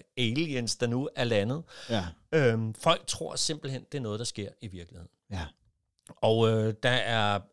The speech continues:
Speaker 1: panik alle mulige steder, og de, de der nyhedsudsendelser bliver ved med at fortælle, nu er der fyrre døde, der er gået op i flammer, og nu bliver militæret sat ind, og, hov, nu rejser den der jern, øh, øh, figur sig op. Den har tre ben, og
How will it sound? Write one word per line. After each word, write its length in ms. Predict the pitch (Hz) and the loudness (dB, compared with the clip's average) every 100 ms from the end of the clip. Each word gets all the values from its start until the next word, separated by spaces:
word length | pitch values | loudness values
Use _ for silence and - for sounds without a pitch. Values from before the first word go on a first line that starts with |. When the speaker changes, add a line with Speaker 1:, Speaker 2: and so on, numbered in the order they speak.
| - - | -16 -8
Speaker 1:
panik 460 | 123 123 165 - - | -4 0 -2 -4 -4
alle 220 | 127 151 | -2 -2
mulige 320 | 147 147 156 | -4 -6 -4
steder, 420 | 123 127 123 139 | -4 -2 0 0
og 560 | 151 147 113 104 98 92 - _ _ | -2 -2 0 0 0 -4 -12 _ _
de, 280 | 123 120 120 - _ - | -10 -10 -12 -18 _ -14
de 80 | 139 | -4
der 100 | 139 | 0
nyhedsudsendelser 560 | 131 165 135 135 131 123 | 4 4 2 -2 -4 -4
bliver 100 | 127 | -4
ved 80 | 139 | -4
med 80 | |
at 60 | 139 | -6
fortælle, 200 | - 123 | -4 -2
nu 60 | 131 | 2
er 40 | |
der 80 | 139 | 0
fyrre 440 | - 135 135 143 120 - 135 | 0 2 4 4 0 -6 -2
døde, 280 | 123 131 | 0 0
der 80 | 127 | 0
er 40 | 113 | -2
gået 220 | 127 120 | 0 2
op 160 | 120 | 2
i 40 | 139 | 0
flammer, 420 | - 117 123 147 135 131 | -4 -2 -2 0 0 -2
og 480 | - 110 104 95 - - - | -2 0 0 0 -4 -14 -10
nu 60 | |
bliver 160 | 151 160 | -2 0
militæret 760 | 143 131 123 - 147 143 147 | 0 -2 -4 -4 -4 -2 -2
sat 260 | 135 131 123 127 | 0 -2 -4 -4
ind, 240 | 127 131 | -4 -4
og, 380 | - 117 104 - - | -6 -2 -2 -4 -2
hov, 180 | 165 160 | -2 0
nu 80 | 165 | -4
rejser 440 | 139 156 151 165 | -4 -4 -4 -4
den 240 | 160 160 | -4 -4
der 60 | 143 | -4
jern, 580 | 143 120 123 127 160 151 | -4 -2 0 0 -2 -4
øh, 720 | 135 127 117 117 120 117 107 | 0 2 2 0 0 0 0
øh, 60 | 107 | -4
figur 400 | - 135 - 127 | -8 -10 -6 -4
sig 120 | 139 | -2
op. 160 | 131 - | -2 -2
Den 120 | 160 | 0
har 200 | 139 151 | 0 -2
tre 380 | - - 185 175 | -2 -2 -2 -2
ben, 360 | 226 233 190 | -6 -6 -8
og 40 | 135 | -8